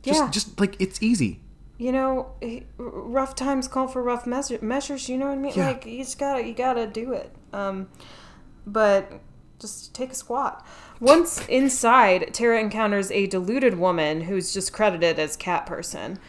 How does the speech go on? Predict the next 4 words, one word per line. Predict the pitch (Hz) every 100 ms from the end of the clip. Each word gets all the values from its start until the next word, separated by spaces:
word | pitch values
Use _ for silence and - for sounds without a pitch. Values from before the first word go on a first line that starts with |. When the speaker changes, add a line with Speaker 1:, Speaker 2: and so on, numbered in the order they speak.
| -
Speaker 2:
which, | 190 175 - - - - -
dream. | 185 190 151 139 - - -
Dream | 277 330 269
role. | 202 214 202